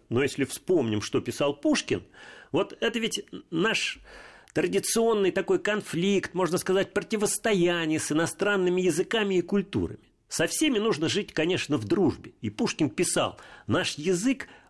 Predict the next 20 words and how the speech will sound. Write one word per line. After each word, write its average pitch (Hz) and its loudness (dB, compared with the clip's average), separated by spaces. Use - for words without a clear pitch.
общежительный 180 2
и 185 -4
переимчивый, 202 2
поэтому 127 0
мы 131 2
должны 139 2
брать 127 0
все - 0
самое 196 2
лучшее 190 2
от 92 -2
иностранных 131 0
культур, 107 2
от 180 -2
английской, 202 0
от 165 -2
американской, 151 0
от 135 0
французской, 165 -2
немецкой, 170 2